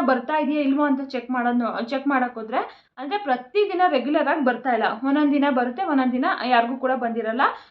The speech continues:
So ನೀವೀಗ ಹಿಂದಿನ ಕಂತನ್ನ ನೋಡಿರ್ಬೋದು, ಹತ್ತೊಂಬತ್ತನೇ ಕಂತಿನ ಹಣನೂ ಕೂಡ ಸೇಮ್ ಇದೇ ರೀತಿಯಾಗಿ ಆಯ್ತಲ್ವಾ?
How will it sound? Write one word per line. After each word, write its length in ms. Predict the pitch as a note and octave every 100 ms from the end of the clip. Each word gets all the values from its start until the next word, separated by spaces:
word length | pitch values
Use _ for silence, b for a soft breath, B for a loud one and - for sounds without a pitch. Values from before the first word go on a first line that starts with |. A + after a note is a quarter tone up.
| _
So 160 | G#4 F#4+
ನೀವೀಗ 220 | F4+ D#4+
ಹಿಂದಿನ 420 | C#4+ D#4+ F#4 F#4 D#4+
ಕಂತನ್ನ 320 | C#4 D4+ E4+
ನೋಡಿರ್ಬೋದು, 520 | D4+ C4 C4 A#3+ B3+ B3
ಹತ್ತೊಂಬತ್ತನೇ 560 | - C#4 C4+ C4+ C4+
ಕಂತಿನ 300 | C4 B3 C4+ C4+
ಹಣನೂ 260 | A#3+ C#4
ಕೂಡ 140 | D4 E4+ F4 C4+ C4+ C4
ಸೇಮ್ 280 | D4+ D4+
ಇದೇ 160 | C#4 C4
ರೀತಿಯಾಗಿ 460 | C4 B3+ B3 A#3+ A#3
ಆಯ್ತಲ್ವಾ? 560 | G#3 G#3 A#3+ A#3+ A#3+